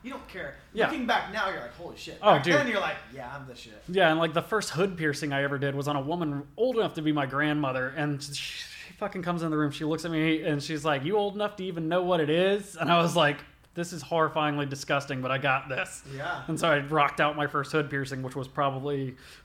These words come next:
Speaker 2: far too shallow, and her anatomy probably wasn't good enough to support it, but
Speaker 1: Right.
Speaker 2: yeah, I look back and, like, "God, that was terrifying."
Speaker 1: Right.
Speaker 2: So I bounced around being a shitty piercer and, like,
Speaker 1: Were you piercing inside out, or were you piercing into, like, a receiving tube?
Speaker 2: Into a receiving tube.
Speaker 1: Okay, yeah.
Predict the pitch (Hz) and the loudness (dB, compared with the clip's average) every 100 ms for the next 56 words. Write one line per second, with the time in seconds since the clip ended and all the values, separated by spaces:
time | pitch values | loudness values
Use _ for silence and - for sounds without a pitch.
0 | - 151 143 147 135 156 135 139 131 131 | 0 2 2 0 0 2 4 4 2 -2
1 | 123 131 131 127 123 135 131 127 127 131 | -2 -2 0 -2 -2 -2 0 -2 -2 -4
2 | 135 127 123 135 - 180 185 185 175 - | -4 -4 -6 -8 -6 -4 -4 -6 -12 -16
3 | - _ _ 139 131 160 240 233 240 220 | -20 _ _ -16 -8 -4 -4 -2 0 2
4 | 196 156 151 170 170 170 160 170 165 147 | 2 2 2 0 2 2 2 0 -2 -2
5 | 139 - - 170 151 147 143 - 151 151 | -4 -10 -12 -8 -4 -4 -4 -6 -4 -4
6 | 147 135 123 127 131 139 147 143 - 240 | -4 -6 -6 -8 -10 -12 -12 -12 -4 0
7 | 190 165 175 - 151 151 156 156 151 151 | 2 2 0 -2 0 2 2 2 2 2
8 | 143 151 147 147 143 139 139 151 143 143 | 0 -2 -2 -4 -4 -4 -2 -2 0 0
9 | 135 127 175 226 226 240 233 190 175 _ | -2 -4 -4 -6 -8 -10 -10 -14 -18 _
10 | _ 175 185 208 190 170 226 190 160 156 | _ -16 -14 -8 -6 -4 -4 -4 -8 -10
11 | 170 165 165 160 160 170 156 156 151 143 | -12 -12 -12 -12 -10 -10 -8 -10 -10 -14
12 | - 165 156 - 139 185 185 170 151 151 | -14 -14 -14 -16 -2 4 6 6 4 0
13 | 147 147 156 147 - 160 156 117 117 | -2 0 -2 -4 -12 -14 -12 -14 -14